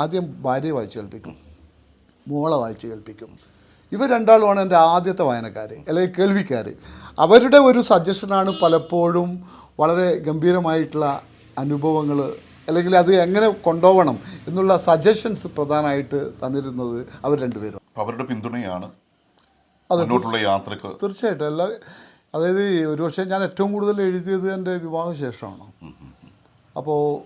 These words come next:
Speaker 1: ഒരുപക്ഷെ നമ്മുടെ കലയിലുള്ള താല്പര്യങ്ങളൊക്കെ തിരിച്ചറിയാൻ പറ്റുന്ന ഒരാൾ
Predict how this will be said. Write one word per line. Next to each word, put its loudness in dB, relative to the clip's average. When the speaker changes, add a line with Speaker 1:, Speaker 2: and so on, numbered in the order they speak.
Speaker 1:
ഒരുപക്ഷെ -12
നമ്മുടെ -4
കലയിലുള്ള -4
താല്പര്യങ്ങളൊക്കെ -8
തിരിച്ചറിയാൻ -6
പറ്റുന്ന -12
ഒരാൾ -6